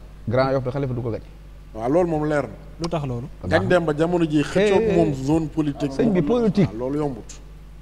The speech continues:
Speaker 1: Khalifa moo la gën a xam li tax karawaanul Grand Yoff, Barth li tax demul Sacré-Cœur Mermoz karawaan fa xam na ko. Te Khoureychi Thiam nga fa bis bu nekk ma ngay wër. Barth ñëwu fa. Yow boo demee sa propre localité yow demoo fa. Xam nga ne am nga loo xam.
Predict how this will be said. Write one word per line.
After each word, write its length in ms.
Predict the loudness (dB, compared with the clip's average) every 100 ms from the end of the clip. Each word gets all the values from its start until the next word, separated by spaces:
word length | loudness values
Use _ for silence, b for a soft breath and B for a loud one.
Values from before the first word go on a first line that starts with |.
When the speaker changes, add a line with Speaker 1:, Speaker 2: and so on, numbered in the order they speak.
| -16 -16 -16 -18 -14
Speaker 1:
Khalifa 340 | 2 4 4 2
moo 160 | 2
la 80 | 2
gën 140 | 2
a 40 | 2
xam 180 | 0 0
li 60 |
tax 140 | -2 0
karawaanul 480 | 2 4 4 4
Grand 240 | 4 0 0
Yoff, 220 | 0 -2 0
Barth 260 | 2 2
li 160 | 0 -2
tax 140 | -2 -2
demul 360 | 0 2 0 -4
Sacré-Cœur 540 | -6 -4 -2 -2 -2 -2
Mermoz 400 | 0 0 -2 -4
karawaan 360 | -4 0 0 -2
fa 60 |
xam 180 | -4 -4
na 60 | -4
ko. 100 | -8 -14 -16 -18 -16 -8
Te 60 |
Khoureychi 320 | 0 2 2 2
Thiam 240 | 4 4
nga 100 | 2
fa 100 | 0
bis 120 | 0
bu 140 | -2 -2
nekk 180 | -2 -2
ma 100 | -2
ngay 140 | 0
wër. 140 | -2 -4 -12 -12 -2
Barth 220 | -2 2
ñëwu 220 | 2 2
fa. 80 | -2 -6 -14 -18 -18 -18 -18 -18 -18 -18 -18 -18 -18 -6 4
Yow 100 | 6
boo 100 | 8
demee 240 | 6 4
sa 120 | 2 2
propre 420 | 6 8 8 6
localité 440 | 6 4 2 2
yow 100 | 2
demoo 260 | 4 4 2
fa. 100 | -2 -16 -18 -18 -18 -18 -18 -20 -20 -20 -18 -12
Xam 100 | -6
nga 80 | -2
ne 60 | -2
am 100 | 0
nga 100 | 2
loo 100 | 0
xam. 140 | -2